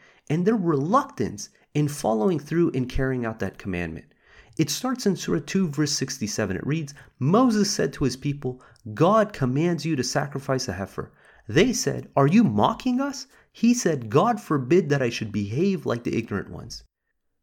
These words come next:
Here Moses is giving the children of Israel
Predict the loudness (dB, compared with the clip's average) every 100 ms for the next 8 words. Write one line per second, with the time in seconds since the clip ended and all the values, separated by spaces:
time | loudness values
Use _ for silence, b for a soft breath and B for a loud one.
0 | _ 2 4 6 4 2 0 -4 -4 0
1 | 0 0 -2 0 -2 0 -4 -2 -4 -2
2 | -6 -6